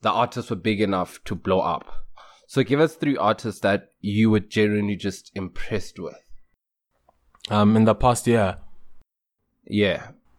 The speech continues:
Speaker 2: Mm, and, and more, more underground, not as well known.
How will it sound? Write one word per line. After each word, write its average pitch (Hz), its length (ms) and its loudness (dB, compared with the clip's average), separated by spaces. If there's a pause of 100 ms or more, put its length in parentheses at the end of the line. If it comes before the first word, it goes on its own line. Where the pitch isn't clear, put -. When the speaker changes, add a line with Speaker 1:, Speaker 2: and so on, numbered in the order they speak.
(520)
Speaker 2:
Mm, 127 280 6
and, 120 240 4
and 127 220 6
more, 127 240 6
more 120 300 6
underground, 107 640 4
not 107 240 2
as 98 200 2
well 104 200 6
known. 101 440 4